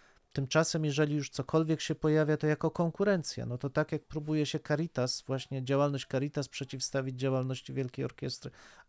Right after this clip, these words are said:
To jest tak potworny nonsens. Ja już nie mówię, że jak, jak bardzo teologicznie to jest, aż mnie odrzuca,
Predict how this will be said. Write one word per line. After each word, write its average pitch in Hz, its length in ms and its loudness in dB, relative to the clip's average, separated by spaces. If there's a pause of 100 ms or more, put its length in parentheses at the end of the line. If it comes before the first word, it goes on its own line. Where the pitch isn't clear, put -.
(360)
To 156 100 0
jest - 120 -2
tak 214 160 0
potworny 180 560 4
nonsens. 147 520 2
Ja 151 60 6
już 151 160 0
nie 165 60 0
mówię, 175 200 0
że 160 120 2
jak, 160 160 2 (100)
jak 131 240 0
bardzo 160 280 2
teologicznie 147 840 2
to 127 140 0
jest, 123 300 -2 (1000)
aż - 240 2
mnie 151 200 6
odrzuca, 147 600 2